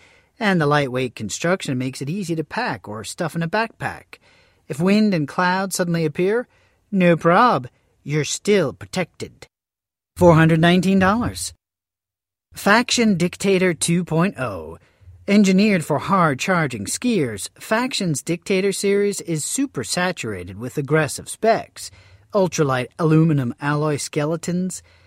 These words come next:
a dual radius side cut for fast, precise turns, and a slight tail rocker that ups the fun factor in the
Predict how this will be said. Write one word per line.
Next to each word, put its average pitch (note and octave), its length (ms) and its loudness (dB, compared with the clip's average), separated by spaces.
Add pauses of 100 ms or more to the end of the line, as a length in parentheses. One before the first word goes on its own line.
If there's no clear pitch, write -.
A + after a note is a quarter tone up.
(220)
a G3+ 100 -2
dual G3 300 4
radius F#3 420 2
side F#3+ 400 0
cut B2 220 -6
for G#2 140 -12
fast, E3+ 640 -10 (340)
precise E3+ 480 -2
turns, E3 680 -4 (420)
and F#3+ 260 0
a B2+ 40 -4
slight D#3+ 420 -2
tail D3+ 320 -2
rocker D3+ 360 -2
that C3 140 -2
ups C#3 260 -6
the - 120 -14
fun F#3+ 320 0
factor B2+ 420 -6
in B2+ 280 -4
the G#2 200 -8